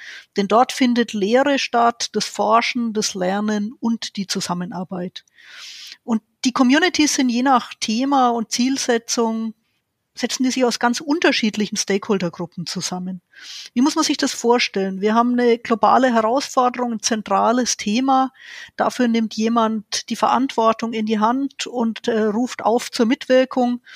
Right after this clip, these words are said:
Und dann beteiligen, beteiligen sich aus dem Inneren unseres Netzwerks, aber auch externe Partner nach eigener Begeisterung.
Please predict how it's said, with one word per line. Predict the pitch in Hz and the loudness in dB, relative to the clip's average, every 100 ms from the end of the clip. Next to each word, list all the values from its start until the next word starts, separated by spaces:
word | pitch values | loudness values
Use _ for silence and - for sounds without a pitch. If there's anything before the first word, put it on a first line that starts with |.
| - - - | -16 -16 -6
Und | 226 233 | 0 2
dann | 247 302 | 2 2
beteiligen, | 277 - 202 254 330 302 - - | -2 2 4 4 2 0 -4 -6
beteiligen | 240 220 220 254 277 262 | -6 0 0 0 -2 -6
sich | - 240 233 - - _ _ _ | -4 -4 -4 -8 -10 _ _ _
aus | 247 - | -12 -8
dem | 226 | -4
Inneren | 262 311 349 294 262 | 0 4 4 4 2
unseres | 254 - 240 240 | -2 -2 -4 -2
Netzwerks, | 233 - 214 214 - | -4 -2 -2 -2 -2
aber | 214 214 | 0 0
auch | - | 0
externe | - - - 240 220 | -4 -4 -2 0 0
Partner | 208 190 208 247 269 269 262 - - - - | -2 2 2 2 4 2 2 -8 -16 -16 -6
nach | 226 - | -4 0
eigener | 220 220 - | 0 2 2
Begeisterung. | - 208 190 202 - 190 180 | 2 0 0 -2 -4 -6 -6